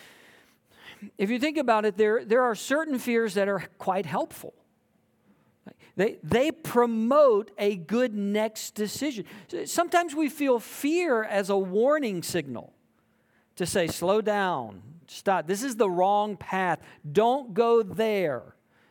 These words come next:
Don't do that." It, it's, it's like the, the lights on your dashboard in your car. Uh, I drive a two thousand five Toyota Camry that has three hundred eleven thousand miles on it.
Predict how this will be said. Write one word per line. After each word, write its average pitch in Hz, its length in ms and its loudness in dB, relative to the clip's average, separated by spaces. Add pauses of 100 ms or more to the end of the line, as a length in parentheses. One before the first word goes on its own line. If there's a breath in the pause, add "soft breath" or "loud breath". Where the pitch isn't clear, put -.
(240 soft breath)
Don't 226 460 2
do 233 340 -2
that." 202 760 -2 (560 soft breath)
It, - 140 0
it's, 170 160 -4
it's - 260 -6
like 202 240 2
the, 175 240 2 (320 loud breath)
the 170 120 2
lights 180 400 2
on 202 120 -2
your 180 120 0
dashboard 190 680 0
in 202 100 -4
your 196 100 0
car. 202 480 -2 (520 soft breath)
Uh, 131 180 -4
I 175 220 0
drive 185 640 0
a 160 220 -2
two 202 280 -6
thousand 185 460 -2
five 175 420 -2
Toyota 165 480 -2
Camry 175 580 -6
that - 180 -6
has 135 300 -6
three 160 220 -6
hundred 156 300 -4
eleven 147 340 -2
thousand 147 400 -4
miles 143 320 -4
on 165 160 -4
it. 214 100 -10